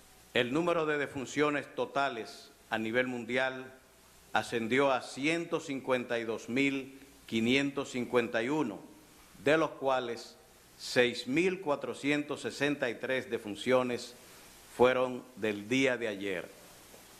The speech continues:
En la región de las Américas se han reportado un total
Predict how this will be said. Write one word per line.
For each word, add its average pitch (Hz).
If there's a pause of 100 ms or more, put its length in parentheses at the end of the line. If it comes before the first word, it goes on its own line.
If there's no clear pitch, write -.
(760)
En 120
la 120
región 123
de 175
las 156
Américas 143
se 139
han 143
reportado 131
un 131
total 123